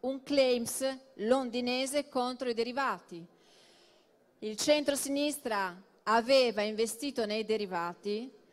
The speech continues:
la Deutsche Bank ci ha fatto causa da Londra, l'abbiamo vinta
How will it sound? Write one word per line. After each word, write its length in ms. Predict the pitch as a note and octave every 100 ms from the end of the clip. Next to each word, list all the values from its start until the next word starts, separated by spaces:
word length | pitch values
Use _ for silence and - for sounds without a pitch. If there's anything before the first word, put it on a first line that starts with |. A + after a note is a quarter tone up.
| _ _ _ _ _ _
la 200 | G3+ G#3
Deutsche 400 | G#3+ D#4 E4 -
Bank 380 | A3 A#3 A3 G3+
ci 120 | G3
ha 60 | A3
fatto 340 | C#4+ D4 C#4
causa 720 | - A#3 G#3 F#3 E3+ F#3 F3+ F#3+ G3
da 220 | E3+ F#3+
Londra, 680 | G#3 F#3+ F#3 F#3+ G#3 G#3 A3+ -
l'abbiamo 420 | G#3+ B3 D4 D#4+
vinta 560 | C4 G#3 D#3+ - D#3+